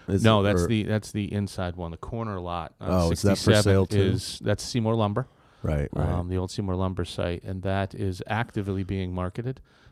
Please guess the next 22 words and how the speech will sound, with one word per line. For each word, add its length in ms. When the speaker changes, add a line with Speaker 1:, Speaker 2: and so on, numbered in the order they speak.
Speaker 2:
and 80
I 80
believe 400
they 180
have 340
a 120
developer 680
that 180
has 160
interest 380
in 100
that 180
property, 420
and 100
Speaker 1:
Hmm. 60
Speaker 2:
they're 200
moving 300
along. 340
Our 140
last 400
update, 480
um, 440